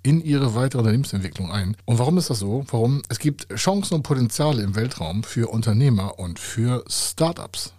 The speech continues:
Und zwar gibt es so ein, ein Arbeitspapier, das nennt sich Sicherer und schnellerer Internetzugang durch Satelliten und nachhaltige Nutzung des Weltraums. Und da hat die E-U-Kommission ein paar Vorschläge gemacht. Und falls Sie sagen, „Ja,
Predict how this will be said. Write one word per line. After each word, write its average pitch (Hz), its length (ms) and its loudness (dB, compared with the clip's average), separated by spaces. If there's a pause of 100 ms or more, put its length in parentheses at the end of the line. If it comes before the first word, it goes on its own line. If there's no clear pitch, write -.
(360)
Und 196 120 2
zwar 131 220 2
gibt 147 180 -6
es 135 100 0
so 135 120 2
ein, 104 320 2
ein 98 240 -4
Arbeitspapier, - 800 -4
das 113 120 -2
nennt 131 160 2
sich - 300 -4
Sicherer 160 640 0
und 120 180 0
schnellerer 175 460 2
Internetzugang 135 760 0 (120)
durch 117 400 0
Satelliten 139 560 2
und 139 160 4
nachhaltige 135 960 2 (100)
Nutzung 131 720 4
des 135 260 2
Weltraums. - 720 0 (960)
Und 78 100 -8
da 82 60 -4
hat 95 100 -6
die 107 140 0
E-U-Kommission 113 880 0
ein - 40 -6
paar 92 140 -6
Vorschläge 107 400 -4
gemacht. 87 440 -8
Und 104 100 -4
falls 117 180 0
Sie 113 80 -2
sagen, 110 400 0
„Ja, - 60 -14